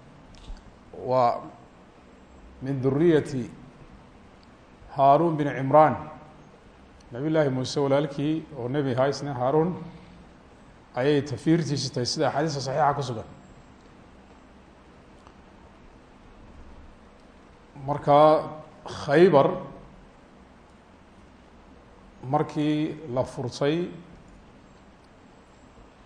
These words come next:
ayaa dee Yahuuddii u isdhiibeen. Markaa Safiya Nebigay u soo gacan gashay alayhi salaatu wasalaam.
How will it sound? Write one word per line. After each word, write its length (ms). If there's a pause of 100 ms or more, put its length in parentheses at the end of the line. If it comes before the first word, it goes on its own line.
(420)
ayaa 840 (400)
dee 240
Yahuuddii 340
u 80
isdhiibeen. 760 (340)
Markaa 300
Safiya 720 (2500)
Nebigay 380
u 80
soo 200
gacan 220
gashay 200
alayhi 220
salaatu 320
wasalaam. 560